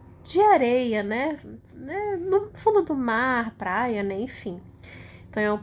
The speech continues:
coloquei um pouquinho aí, mas só foi um pouquinho mesmo, tá bom? E aí, já tá finalizada aí a nossa parte de decoração. Já vou aplicando aí o nosso topper, né? Um topper lindo,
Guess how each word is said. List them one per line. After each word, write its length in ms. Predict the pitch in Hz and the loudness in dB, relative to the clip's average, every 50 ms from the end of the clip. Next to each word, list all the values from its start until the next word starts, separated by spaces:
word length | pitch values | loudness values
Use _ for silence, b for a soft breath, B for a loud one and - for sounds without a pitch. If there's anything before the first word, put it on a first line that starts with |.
| - - - | -8 -12 -2
coloquei 440 | - 226 226 226 226 - 226 214 | 0 2 2 2 0 0 -2 0
um 80 | 214 214 | 0 -2
pouquinho 460 | 214 - 220 208 - - 214 208 208 | -4 -6 -10 -10 -6 -6 -4 -2 -2
aí, 380 | 208 208 208 214 220 240 - B B B B B B B B B - | -2 0 0 -2 -2 -4 -6 B B B B B B B B B -6
mas 300 | 247 240 247 262 277 262 | -2 2 2 2 2 2
só 80 | - 294 | 0 -2
foi 240 | - - 269 269 | 0 2 0 0
um 80 | 277 269 | 0 2
pouquinho 340 | - 214 - - 330 330 370 | 0 0 0 2 0 0 0
mesmo, 400 | 381 285 180 - - - - - - - - - - - - - - - - - | 0 -2 -4 -4 -10 -14 -16 -16 -18 -20 -20 -20 -20 -20 -20 -20 -20 -20 -12 -8
tá 100 | 196 190 | -6 -4
bom? 220 | 208 214 254 311 | -2 0 0 2
E 60 | 349 | 2
aí, 280 | 349 320 311 311 339 330 | 4 4 4 4 4 2
já 260 | 302 339 339 349 339 - - - - - | 2 2 0 0 -2 -6 -14 -20 -16 -6
tá 120 | - 262 | -4 -4
finalizada 640 | 262 - 269 254 247 226 240 226 220 220 214 208 214 | -2 0 0 0 2 2 0 0 2 0 0 0 0
aí 100 | 202 208 | -2 0
a 60 | 202 | 0
nossa 240 | 202 208 214 - 214 | 0 -2 -2 -4 -10
parte 320 | - - 208 202 202 - - | -12 -10 -12 -12 -10 -10 -8
de 80 | 214 | -6
decoração. 840 | 202 208 226 220 - 240 247 247 247 247 - - 269 269 285 302 - B B B B B B B B B B B B | -4 -4 -6 -2 -2 0 0 0 -2 -4 -2 0 2 2 2 0 -2 B B B B B B B B B B B B
Já 180 | - - 277 285 | 0 2 2 2
vou 220 | 277 - 277 285 | 2 2 2 2
aplicando 560 | 285 285 277 262 254 - - 247 254 247 240 | 2 0 0 -6 -6 -2 0 0 0 2 2
aí 160 | 240 233 240 | 0 2 2
o 40 | 247 | 2
nosso 460 | 240 226 233 262 294 294 - - - | 2 2 2 0 0 -2 -6 -12 -10
topper, 640 | - - 220 214 214 220 226 - - 302 349 349 - - - - - - - - - - - - - - - B B B B B B B B B B - | -6 -2 0 0 0 0 -2 -2 -2 -2 -2 -2 -6 -16 -20 -20 -20 -20 -20 -20 -20 -20 -20 -20 -20 -20 -20 B B B B B B B B B B -8
né? 160 | 220 208 208 214 | -2 0 0 0
Um 60 | 220 | 0
topper 420 | 220 - 214 214 - 233 226 226 | 0 -4 -6 -2 -2 -2 0 0
lindo, 880 | 226 202 202 208 220 247 262 262 262 262 254 247 240 240 247 247 262 | 0 0 0 0 2 2 2 2 2 2 2 0 2 2 0 0 -2